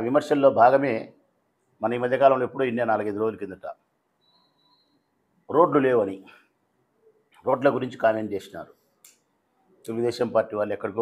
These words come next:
వాళ్ళు చంద్రబాబే భవిష్యత్తు అనే కార్యక్రమానికి ఆడుకోపోయి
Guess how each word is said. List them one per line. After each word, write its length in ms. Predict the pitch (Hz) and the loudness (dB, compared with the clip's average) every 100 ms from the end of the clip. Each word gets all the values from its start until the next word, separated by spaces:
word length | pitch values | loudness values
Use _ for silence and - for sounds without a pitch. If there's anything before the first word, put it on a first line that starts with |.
| 110 | -2
వాళ్ళు 200 | 101 95 - _ _ _ _ _ _ _ _ - | -2 -8 -12 _ _ _ _ _ _ _ _ -10
చంద్రబాబే 500 | 110 117 120 117 120 107 | -4 2 4 4 2 0
భవిష్యత్తు 360 | 107 113 - | -4 -6 -10
అనే 100 | 107 107 | -8 0
కార్యక్రమానికి 520 | 107 107 107 107 101 101 | 0 0 -4 -6 -4 -4
ఆడుకోపోయి 500 | 104 104 98 107 | -4 -8 -10 -10